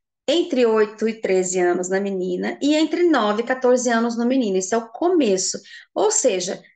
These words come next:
crianças escolares de nove a dez anos nos meninos e de oito a dez anos nas meninas podem estar em puberdade. E a gente tem crianças que, é, adolescentes, quer dizer,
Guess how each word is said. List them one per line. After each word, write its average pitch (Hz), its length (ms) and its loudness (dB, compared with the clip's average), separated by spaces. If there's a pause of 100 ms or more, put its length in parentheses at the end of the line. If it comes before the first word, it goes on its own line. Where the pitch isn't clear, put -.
(300)
crianças 262 1080 0
escolares 208 1160 0
de 214 120 -2
nove 185 400 2
a 185 40 -2
dez 180 300 0
anos 170 300 -6
nos 175 140 -8
meninos 185 420 -2
e 202 60 -4
de 196 180 -2
oito 220 280 4
a 196 40 0
dez 180 280 2
anos 180 220 -2
nas 208 160 -2
meninas 233 380 -4 (200)
podem 320 480 0
estar 269 320 0
em 254 100 0
puberdade. 247 640 -2 (1080)
E 392 220 4
a 226 40 2
gente 220 260 -4
tem 220 200 -4
crianças 208 760 -2 (480)
que, 233 280 -2
é, 185 220 2
adolescentes, 180 640 0
quer 180 120 0
dizer, - 220 -6